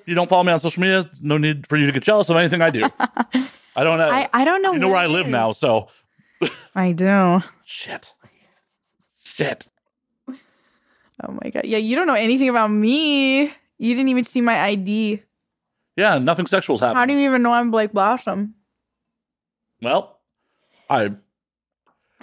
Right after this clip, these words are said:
Speaker 1: I honestly don't, folks. Like, this could be the most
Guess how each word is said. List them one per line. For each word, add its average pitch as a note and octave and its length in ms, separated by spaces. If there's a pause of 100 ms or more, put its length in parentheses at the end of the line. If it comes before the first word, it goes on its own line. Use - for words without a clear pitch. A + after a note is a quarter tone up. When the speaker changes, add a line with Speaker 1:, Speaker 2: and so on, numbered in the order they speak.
(1300)
Speaker 1:
I E3 100
honestly F#3+ 420
don't, F3 260
folks. C#3+ 380
Like, B2 400
this F3 180
could F#3+ 100
be F#3 120
the E3 100
most D#3+ 240